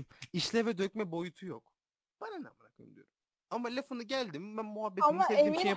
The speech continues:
Speaker 1: yaparım.
Speaker 2: ama Emirhan sen de her konuda böyle. İcraatın yok.
Speaker 1: Kanka
Speaker 2: Abi
Speaker 1: ama
Speaker 2: bir
Speaker 1: yani
Speaker 2: kavgaya gitsem Emirhan'ı en son ararım ya.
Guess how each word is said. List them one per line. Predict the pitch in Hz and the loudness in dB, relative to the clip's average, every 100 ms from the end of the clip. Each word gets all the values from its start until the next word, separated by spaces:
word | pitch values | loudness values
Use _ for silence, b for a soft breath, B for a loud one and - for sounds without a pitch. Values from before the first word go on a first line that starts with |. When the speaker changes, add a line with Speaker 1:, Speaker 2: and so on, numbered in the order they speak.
| - | 6
Speaker 1:
yaparım. | 370 370 403 _ _ _ _ - | 4 4 -4 _ _ _ _ -2
Speaker 2:
ama | 269 320 | 2 2
Emirhan | 330 381 - - | 4 4 4 4
sen | 311 330 | 2 4
de | |
her | 320 285 269 311 | 4 10 8 8
konuda | 359 320 262 | 0 0 2
böyle. | 226 220 202 202 - - | 4 4 2 -2 -6 -4
İcraatın | 247 277 302 320 320 415 | 4 8 10 8 4 2
yok. | 277 123 - - - _ _ _ _ _ _ | 2 2 -2 -14 -20 _ _ _ _ _ _
Speaker 1:
Kanka | - 247 285 302 | -6 -4 6 10
Speaker 2:
Abi | 403 - | 10 8
Speaker 1:
ama | 311 | 10
Speaker 2:
bir | 427 427 | 10 10
Speaker 1:
yani | 381 | 10
Speaker 2:
kavgaya | 359 330 330 427 392 | 10 10 8 6 8
gitsem | 370 - 403 | 6 4 0
Emirhan'ı | 359 370 370 415 359 - | 2 2 2 2 2 2
en | 381 453 | 0 0
son | - 466 | -2 4
ararım | 392 320 294 285 277 | 8 8 6 4 6
ya. | 277 285 392 | 8 8 4